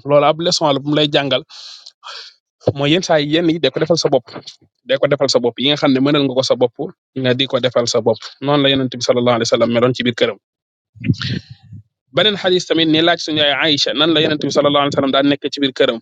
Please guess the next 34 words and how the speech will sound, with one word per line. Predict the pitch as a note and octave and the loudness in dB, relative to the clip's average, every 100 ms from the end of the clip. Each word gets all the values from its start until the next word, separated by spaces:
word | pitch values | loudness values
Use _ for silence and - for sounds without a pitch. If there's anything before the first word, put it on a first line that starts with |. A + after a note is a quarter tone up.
| - | -6
Mu | C#3+ | -4
ne, | D#3 | 0
"Yakunu | D3+ D3+ D#3+ D#3 | 0 0 -2 -2
fi | D3+ C#3 | 0 2
mihnati | C#3+ C3+ B2+ - | 2 0 -2 0
ahlihi." | C3 B2 A#2+ A#2 A#2+ A#2+ | -2 0 0 0 -2 -2
Daf | C3+ C#3+ D3+ | -2 0 2
daan | D3 C#3 | 2 4
nekk | D3+ D3 - | 0 -2 -4
ci | C3+ | -2
liggéeyi | C#3+ C#3 C#3+ D3+ | 0 2 2 4
waa | C#3 C3 | 2 0
këram. | - A#2 G#2+ - _ _ _ _ - _ _ _ | 0 -2 -2 -14 _ _ _ _ -20 _ _ _
Xadis | F3 G#3 - | -2 -2 0
bi, | C3+ C#3 | -2 -2
borom | - D#3 | 0 0
xam-xam | D#3+ D3+ C#3+ | 0 2 2
yi | C#3 | 2
nee | C#3+ | 2
nañ, | C3 F#3+ _ _ _ _ - - - - _ _ _ _ | 0 -4 _ _ _ _ -20 -20 -20 -20 _ _ _ _
eh, | - - | -4 -2
xadis | - D#3 C#3+ | 0 0 -2
bu | D#3 | -2
njëkk | D#3 - | -4 -2
ba | C3+ | 0
Yonent | D3 D3 C#3 | 2 0 -2
bi | |
sallallahu | - C#3+ C3+ C3 | -4 0 0 0
alayhi | B2 | 0
wa | B2+ | 0
sallam | B2 | 2
dañoo | B2 C3 C3 | 2 0 2
wax | C#3 | 0
ne | B2+ | 0